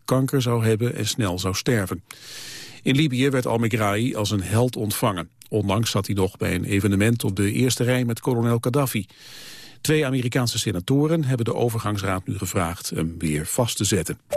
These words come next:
Vandaag krijgt Dominique Strauss-Kahn waarschijnlijk te horen dat de rechter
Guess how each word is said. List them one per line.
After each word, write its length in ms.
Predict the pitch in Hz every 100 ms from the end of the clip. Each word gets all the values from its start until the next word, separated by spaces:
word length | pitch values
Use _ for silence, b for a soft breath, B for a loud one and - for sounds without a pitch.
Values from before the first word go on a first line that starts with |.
| 587 - - - - - B B B B B B B B B B
Vandaag 320 | 156 170 175
krijgt 220 | 175 156
Dominique 340 | 156 151 151
Strauss-Kahn 560 | - 151 139 - 170 185
waarschijnlijk 520 | 180 160 - 160 143
te 80 | -
horen 400 | 131 143 135 147
dat 180 | 127 120
de 60 |
rechter 460 | 117 131 120 131 127